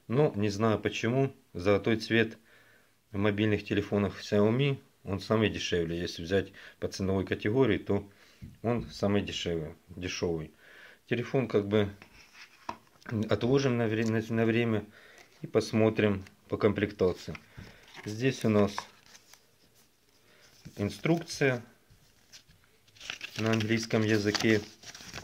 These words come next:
Русского языка нету. Ну и здесь инструкция на английском языке.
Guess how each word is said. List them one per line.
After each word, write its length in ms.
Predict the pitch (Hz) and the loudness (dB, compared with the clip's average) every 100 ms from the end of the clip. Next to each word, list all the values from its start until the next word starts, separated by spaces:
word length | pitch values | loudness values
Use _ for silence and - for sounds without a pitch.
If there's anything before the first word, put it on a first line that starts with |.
| - - - - - - - - - 110 | -16 -16 -18 -18 -20 -20 -20 -18 -8 -6
Русского 300 | 101 - 95 | -6 -4 -2
языка 420 | 92 90 - 107 | -2 -4 0 2
нету. 380 | 135 147 131 110 - - - - - - - | 2 2 0 -4 -6 -10 -8 -10 -10 -16 -2
Ну 100 | 156 | 2
и 120 | 127 | 4
здесь 400 | 98 110 104 - - | 4 4 2 -4 -10
инструкция 580 | 101 - 131 131 - 98 | -10 -4 -6 -4 -2 0
на 100 | 98 | 0
английском 460 | 95 110 - 101 | 2 0 2 0
языке. 480 | 98 95 92 - | 2 0 -4 -6